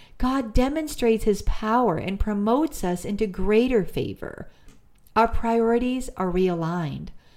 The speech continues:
Paul waited years to begin his ministry after encountering Jesus on the road to Damascus.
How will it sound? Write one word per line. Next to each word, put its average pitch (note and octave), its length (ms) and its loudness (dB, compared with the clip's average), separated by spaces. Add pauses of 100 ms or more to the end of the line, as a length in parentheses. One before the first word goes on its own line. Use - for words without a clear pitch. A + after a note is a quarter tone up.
(360)
Paul C4 420 8
waited G3+ 300 4
years F#3+ 840 0
to F#3+ 100 -4
begin F3 260 -4
his D#3+ 140 -4
ministry E3+ 760 -6
after G3 300 -4
encountering G#3+ 680 -4
Jesus F#3 500 -2
on G3+ 300 -4
the A#3 80 -4
road F3 280 0
to F3+ 80 -6
Damascus. F3 840 -8